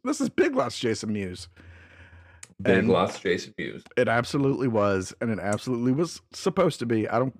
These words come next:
Speaker 1: I, I mean, ugh.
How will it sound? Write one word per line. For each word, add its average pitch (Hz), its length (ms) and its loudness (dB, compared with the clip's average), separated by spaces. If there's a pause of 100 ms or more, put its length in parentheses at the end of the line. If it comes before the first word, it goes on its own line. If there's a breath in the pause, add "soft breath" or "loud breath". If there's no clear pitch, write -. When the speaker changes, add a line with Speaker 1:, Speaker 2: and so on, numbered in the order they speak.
(100)
Speaker 1:
I, 95 180 -6
I 113 140 0
mean, 110 280 0 (1800)
ugh. 127 400 0